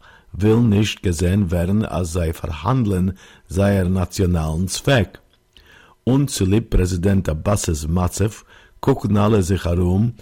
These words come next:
zu der Spielen, wer wird übernehmen von ihm.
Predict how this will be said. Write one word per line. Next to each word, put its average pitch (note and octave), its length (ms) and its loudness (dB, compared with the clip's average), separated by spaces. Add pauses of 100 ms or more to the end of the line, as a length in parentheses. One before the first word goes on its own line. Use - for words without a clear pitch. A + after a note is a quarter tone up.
(280)
zu G2+ 160 -2
der F#2 140 2
Spielen, G#2+ 840 0
wer A#2+ 300 4
wird G2+ 180 0
übernehmen G2 640 0
von G#2+ 220 -2
ihm. A#2 280 2